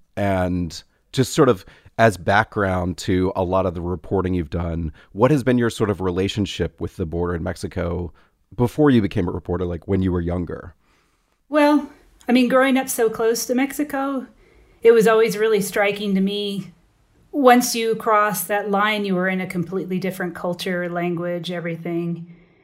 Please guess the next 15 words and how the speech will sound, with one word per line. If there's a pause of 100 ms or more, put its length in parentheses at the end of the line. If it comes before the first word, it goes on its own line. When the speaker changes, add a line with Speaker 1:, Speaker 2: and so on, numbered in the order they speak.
(280)
Speaker 2:
And (520)
just
the
richness
and
the
differences
between
the
two (580)
cultures
being
so
close
together.